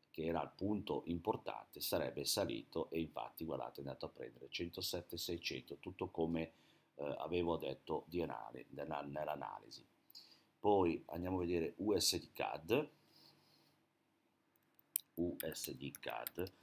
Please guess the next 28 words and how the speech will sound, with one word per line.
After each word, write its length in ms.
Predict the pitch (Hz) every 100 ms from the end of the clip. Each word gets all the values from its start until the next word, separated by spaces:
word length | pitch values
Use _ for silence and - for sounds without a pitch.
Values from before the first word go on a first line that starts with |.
| _ _ _
vedete 320 | - 98 107
che 220 | 113 76 -
U 180 | 95 87
S 300 | 87 - 80
D 100 | 80
cad 500 | - 92 85 - - -
ha, 280 | 60 58 -
ha, 360 | 58 50 50 - - - _ _ - - - -
non 200 | 76 78
ha 60 |
ancora 320 | 76 - 92 87
toccato 480 | 76 - 87 87
i 20 | 87
cinquanta 500 | 67 - 82 82 67
Fibonacci, 440 | 73 82 110 104
ha 20 |
toccato 340 | - - 73 -
solo 260 | - 82
la 120 | 67 62
media 300 | 73 76 64
quarantotto, 960 | 62 64 - 85 98 - 135 143 - - - -
per 140 | - 87
il 60 |
momento 500 | 87 85 80 76 78 -
il 160 | 80
trend 500 | - 80 80 71 - -
rimane 560 | 82 92 76 69 60 -
ancora, 760 | - 67 71 90 92 85 50